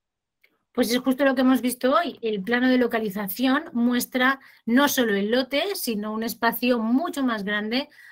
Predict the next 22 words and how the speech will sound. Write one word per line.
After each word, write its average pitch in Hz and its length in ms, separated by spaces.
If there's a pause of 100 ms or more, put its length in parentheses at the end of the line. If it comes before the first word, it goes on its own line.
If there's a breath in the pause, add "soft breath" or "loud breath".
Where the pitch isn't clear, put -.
(160 loud breath)
alrededor 202 600
del 208 200
lote. 196 440
Por 202 120
lo 196 100
tanto, 208 400
si - 200
muestra 254 360
un 240 100
espacio 240 380
mucho 220 220
más 214 180
grande, 226 320
como 208 220
sería 208 220
un 208 80
poco 214 200
carácter 208 400
de 202 160
barrio, 240 520
podríamos 208 420
entender, 202 480